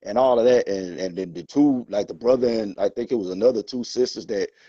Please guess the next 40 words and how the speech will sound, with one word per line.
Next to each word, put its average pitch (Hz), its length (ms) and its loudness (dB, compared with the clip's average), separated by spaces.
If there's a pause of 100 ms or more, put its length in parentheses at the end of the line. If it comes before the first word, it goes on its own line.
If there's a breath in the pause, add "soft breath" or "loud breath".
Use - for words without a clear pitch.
(100)
revealed 98 560 -2
why 110 220 2
they 110 120 4
don't 98 220 -2
like 110 260 0
each - 140 -18
other, 95 160 -4
but 92 240 -10
everybody 110 560 0 (100)
thought 110 240 -4
that 87 160 -18
they 87 400 -10
were 82 120 -16
cool. 120 540 -2 (420 soft breath)
And, 196 280 -6
"This 170 160 2
is 156 80 -6
why 170 180 2
I 175 40 2
don't 165 160 0
like 160 240 0
you, 151 160 -2
and 92 100 -6
this 160 160 4
is 151 80 -8
why 165 120 0
I 165 60 0
don't 156 80 0
like 147 200 0
you." 123 60 -2
And, 95 120 -8
and 95 240 -2
Loretta 113 300 4
Devine 113 440 2
Hart 123 260 2
was, 95 140 -4
like, 92 180 2
all 113 280 4
over 120 180 4
the 87 220 -6